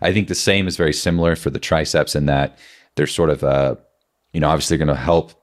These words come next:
they're gonna do what they do as far as shoulder extension goes, um, but I, I, they're not a main shoulder extender, right? So when you, when you see these, these really integrated tricep push down, shoulder extension movements, like,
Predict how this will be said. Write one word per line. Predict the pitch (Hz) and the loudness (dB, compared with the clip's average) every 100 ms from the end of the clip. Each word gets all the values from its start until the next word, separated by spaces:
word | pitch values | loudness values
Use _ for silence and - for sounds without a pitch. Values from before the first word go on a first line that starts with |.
| _ - | _ -4
they're | 101 | -2
gonna | 110 | -2
do | 107 117 | 0 0
what | 113 | 2
they | 95 | 0
do | 80 80 82 | -2 0 0
as | 80 | 0
far | - 78 | 0 0
as | 73 71 - - - | 2 -2 -6 -10 -6
shoulder | - 87 82 80 | -4 0 0 0
extension | 71 - - 76 - 90 | -2 -2 0 0 0 -2
goes, | 87 87 87 87 - _ - - - _ - | 2 2 2 -2 -10 _ -20 -20 -20 _ -8
um, | 73 71 69 - | -4 -2 -2 -2
but | 82 | 0
I, | 78 71 - | 0 -4 -6
I, | 76 - _ _ | -6 -8 _ _
they're | 87 82 | -2 0
not | 87 85 | 0 0
a | 82 | 0
main | 76 73 71 | -2 -2 -4
shoulder | - 73 67 67 | 0 0 0 -2
extender, | - - 67 62 - _ _ _ | -2 -2 -2 -4 -12 _ _ _
right? | 73 69 69 | -2 -2 0
So | 78 73 | 0 2
when | 73 | 2
you, | 67 67 - | -2 -4 -4
when | 76 | 0
you | 76 | 0
see | 69 - 85 82 | 0 -2 0 0
these, | 76 71 - - _ - | 0 -2 -4 -10 _ -8
these | 82 90 | -6 0
really | 87 78 | 2 0
integrated | 78 85 - - 76 73 71 71 - - - _ _ _ - | -2 -4 -4 -2 0 2 0 -2 -10 -20 -20 _ _ _ -8
tricep | - 85 76 80 - | -2 -2 0 -2 0
push | 87 - | -2 -2
down, | 82 73 73 | 0 0 -2
shoulder | - 85 76 73 | -2 0 2 0
extension | - - 76 - 73 | -2 0 0 0 0
movements, | 73 76 73 69 - - | 2 0 0 -2 -2 0
like, | 71 | 0